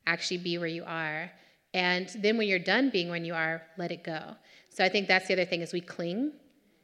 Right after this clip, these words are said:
and we waste a lot of time creating literally a resistance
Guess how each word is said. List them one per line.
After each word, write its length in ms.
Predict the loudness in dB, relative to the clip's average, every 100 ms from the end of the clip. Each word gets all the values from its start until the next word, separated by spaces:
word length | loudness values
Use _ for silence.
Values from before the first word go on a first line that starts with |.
| _ _
and 80 | 0
we 100 | 2
waste 300 | 4 4 4
a 40 |
lot 180 | 2 2
of 80 | -2
time 580 | 0 4 4 4 0 -6 -12 _ _ _ _ _
creating 480 | -2 4 6 4 2
literally 300 | 0 2 0
a 80 | 0
resistance 920 | -2 -6 -4 -4 -4 -8 -8 -10